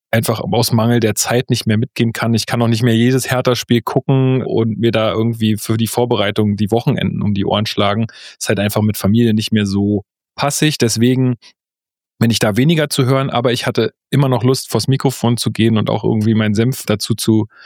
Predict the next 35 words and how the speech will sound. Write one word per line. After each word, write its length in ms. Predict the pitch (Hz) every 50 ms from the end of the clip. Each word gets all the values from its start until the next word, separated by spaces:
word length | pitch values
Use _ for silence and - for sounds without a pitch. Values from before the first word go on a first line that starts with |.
| - - - - - - - _ -
geben, 320 | - 117 117 117 120 113 101
was 180 | 113 110 -
bei 160 | - - 113 101
Hertha 220 | 113 117 - 113
so 140 | 101 107 107
abgeht. 520 | - 151 - - - - 113 131 131 - -
Und 720 | - 123 117 117 117 120 120 117 113 - - - - -
da 120 | 113 107
haben 160 | 110 127 131 127
wir 80 | 127
uns 160 | 117 110 -
überlegt, 420 | - 107 104 113 139 165 165 - -
wir 80 | 123
machen 220 | 113 113 - - 101
am 80 | 95
Donnerstag 420 | 90 113 135 160 160 - - 110 -
eine 160 | 98 98 98
Sendung, 480 | 92 113 131 165 180 170 165 165 151 123
in 100 | 117 104
der 200 | 110 110 101 101
wir 240 | 104 101 101 -
eher 200 | 90 107 104 101
so 120 | 95 98 98
ein 40 | 92
bisschen 220 | - - 98 95
auf 100 | - 107
die 120 | - 101
Community 500 | - - 127 143 165 165 156 - - 101
eingehen, 540 | 90 107 113 113 101 104 107 107 107 107 -
also 200 | - 104 101 101
eure 180 | 101 98 101 98
Kommentare, 580 | - 110 113 113 104 - 127 120 123 110 113
Fragen, 440 | 107 - - - 101 104 110 110 101
Wünsche, 600 | 113 147 160 147 - - 131 120 117 110 110 107 -
wo 140 | - 113